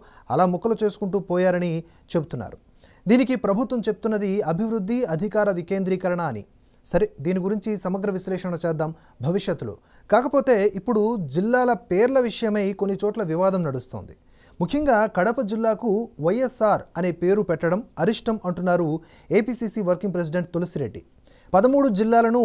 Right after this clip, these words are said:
ఇరవై ఆరు జిల్లాలుగా విడదీస్తే అధికార వికేంద్రీకరణ జరిగినట్లేనా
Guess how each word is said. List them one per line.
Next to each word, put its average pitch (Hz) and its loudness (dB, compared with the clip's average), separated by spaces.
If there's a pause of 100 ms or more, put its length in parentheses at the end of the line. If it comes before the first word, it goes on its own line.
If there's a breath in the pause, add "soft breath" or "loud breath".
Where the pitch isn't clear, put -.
(160)
ఇరవై 208 4
ఆరు 214 8
జిల్లాలుగా 214 4
విడదీస్తే 180 0 (200)
అధికార 214 4
వికేంద్రీకరణ 196 0
జరిగినట్లేనా 190 0